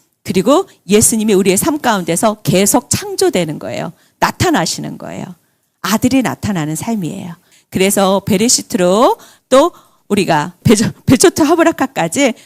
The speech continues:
누가 나타나야 돼요? 빛 대신 예수아가 나타나야 돼요. 음, 오늘은 토라 포션 여기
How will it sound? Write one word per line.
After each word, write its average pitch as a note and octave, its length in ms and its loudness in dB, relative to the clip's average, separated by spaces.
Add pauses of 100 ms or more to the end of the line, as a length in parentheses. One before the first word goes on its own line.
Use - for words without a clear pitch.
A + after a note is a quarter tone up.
(100)
누가 A#3 200 2
나타나야 D#3 480 -4
돼요? B2+ 300 -6 (400)
빛 - 200 0
대신 B3 340 -2
예수아가 F#3 380 -4
나타나야 D#3+ 520 -14
돼요. - 120 -20 (720)
음, D#3 220 -10 (160)
오늘은 F3 460 0
토라 E4+ 220 -2
포션 C4 300 -4
여기 D#3 300 -4